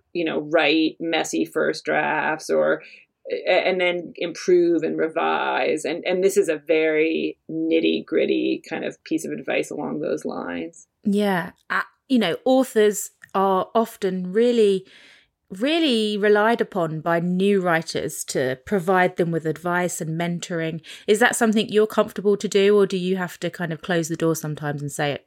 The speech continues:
Speaker 2: "I need to get on with writing"? <laughs>
Speaker 1: Well, it depends on the context. I mean, I, I also, again, I'm, this will sound like a joke, but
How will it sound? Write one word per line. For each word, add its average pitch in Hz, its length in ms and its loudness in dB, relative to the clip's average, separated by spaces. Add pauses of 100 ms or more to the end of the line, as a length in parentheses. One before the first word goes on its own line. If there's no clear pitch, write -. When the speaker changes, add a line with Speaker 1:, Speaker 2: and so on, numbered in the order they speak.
Speaker 2:
"I 165 120 0
need 165 160 -4
to - 60 -14
get 170 120 -4
on 156 120 -4
with 147 160 -6 (160)
writing"? 160 560 -4
<laughs> - 40 -20 (500)
Speaker 1:
Well, 302 140 4
it 294 60 2
depends 440 460 0
on 349 80 2
the 208 80 2
context. 208 840 -2
I 208 60 -2
mean, 240 260 4 (140)
I, - 160 -4
I 240 320 2
also, 254 360 2
again, 180 300 0
I'm, 185 260 -4
this 196 200 2
will 208 100 2
sound 185 180 -2
like 160 160 -4
a 160 120 -2
joke, 160 500 -2
but 175 340 -2